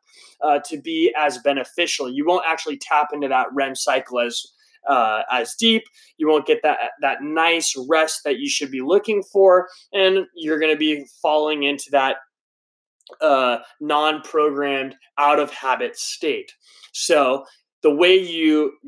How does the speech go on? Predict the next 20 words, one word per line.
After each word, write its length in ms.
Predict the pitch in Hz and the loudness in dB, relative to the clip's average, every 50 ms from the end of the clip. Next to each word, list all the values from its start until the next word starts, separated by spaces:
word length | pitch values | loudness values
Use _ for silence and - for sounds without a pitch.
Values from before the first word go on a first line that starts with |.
| 135 120 - | -20 -10 -2
get 220 | - 196 185 - | 0 0 0 2
back 260 | - 180 165 165 165 - | 2 0 0 0 -2 -6
to 100 | 240 - | -12 -14
programming, 1160 | - - - - - 185 220 262 311 302 247 220 196 180 165 156 151 147 143 139 139 143 - _ _ _ _ _ - | -14 -16 -14 -4 2 4 6 6 6 4 2 0 0 -2 -2 -2 -2 -2 -2 -2 -4 -6 -10 _ _ _ _ _ -2
uh, 300 | 143 143 139 135 135 135 | 2 4 4 4 4 2
those 260 | 135 147 143 143 - | 0 0 -2 -2 -2
sleeping 420 | - - 165 156 143 - 151 143 135 | -6 -6 -6 -6 -6 -8 -10 -10 -8
patterns 680 | - 139 131 127 127 131 139 160 185 180 - - _ _ _ _ _ _ _ _ - | -4 -2 -2 0 -2 -4 -6 -8 -10 -12 -14 -18 _ _ _ _ _ _ _ _ -6
is 180 | 175 156 - | -4 -4 -2
starting 540 | - - - - 202 190 190 196 196 190 185 - - | -4 -2 0 2 4 4 4 2 -2 -4 -6 -8 -8
to 200 | - 175 147 143 _ _ | -8 -8 -8 -10 _ _
only 460 | - 185 208 226 240 247 254 254 254 247 | 4 6 6 8 6 6 4 2 0 0
f-, 320 | 233 - - - - _ _ _ _ _ _ - | -2 -4 -12 -20 -20 _ _ _ _ _ _ -12
lay 300 | 151 151 147 143 139 131 | -6 -4 -2 0 0 0
down, 640 | 127 156 170 180 180 180 185 185 190 190 208 208 - _ _ _ _ _ - | 0 0 2 2 4 4 4 4 4 2 0 -4 -8 _ _ _ _ _ -2
uh, 520 | 151 147 143 139 135 135 131 131 135 131 - - - | 2 4 4 4 4 4 2 0 0 -2 -4 -6 -8
when 300 | 139 139 147 156 156 156 | -6 -4 -4 -2 -2 0
you're 220 | 156 151 151 147 | 2 2 4 4
about 260 | 139 139 131 135 117 | 2 2 0 -2 -2
ready 460 | 127 131 123 123 120 120 127 123 - | -4 -6 -6 -6 -4 -4 -4 -6 -6